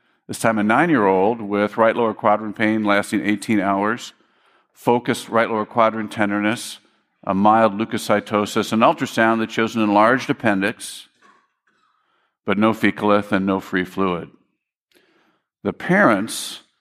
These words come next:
have been Googling and are interested in this concept of non-operative management of appendicitis. Again, show of hands, how many people in the room would offer non-operative management for simple,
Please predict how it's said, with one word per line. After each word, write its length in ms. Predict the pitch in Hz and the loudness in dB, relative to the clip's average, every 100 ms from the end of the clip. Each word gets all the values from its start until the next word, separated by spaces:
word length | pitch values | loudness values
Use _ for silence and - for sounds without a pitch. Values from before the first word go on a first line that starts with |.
| _ | _
have 140 | 113 107 | -2 0
been 220 | 113 104 | 2 2
Googling 640 | 123 151 143 131 123 120 | 4 4 4 4 2 0
and 160 | 113 107 | 0 2
are 200 | 104 101 | 2 2
interested 560 | 120 127 127 - 117 113 | 0 -2 -4 -2 0 2
in 140 | 107 | 2
this 180 | 104 - | 0 -2
concept 520 | - 113 113 110 - | -2 -2 0 -2 -2
of 160 | 92 90 | -4 -2
non-operative 1300 | 98 104 107 110 110 - - 104 104 - 95 95 | 2 4 4 2 0 -6 -2 2 2 0 -4 -4
management 760 | 95 95 95 95 90 - 90 82 | -2 0 0 0 -4 -8 -8 -6
of 160 | 90 85 | -8 -10
appendicitis. 960 | - 90 87 85 90 90 82 82 - _ _ _ | -10 -8 -8 -8 -4 -4 -6 -10 -16 _ _ _
Again, 280 | 101 123 135 | -2 2 2
show 220 | 120 143 | 2 2
of 80 | 135 | 2
hands, 480 | 135 135 147 165 - _ _ _ | 2 0 -2 -4 -10 _ _ _
how 80 | 127 | 0
many 140 | 147 | 2
people 260 | 143 151 143 | 2 2 4
in 60 | 139 | 4
the 80 | |
room 280 | 135 135 147 | 6 6 4
would 120 | 135 104 | 4 2
offer 380 | 120 127 135 | 4 2 2
non-operative 680 | 110 120 127 127 123 120 113 | 2 4 4 4 2 0 0
management 540 | 110 113 113 92 101 95 | 4 6 4 2 -2 -2
for 100 | 92 | -6
simple, 380 | - 104 104 | -2 0 0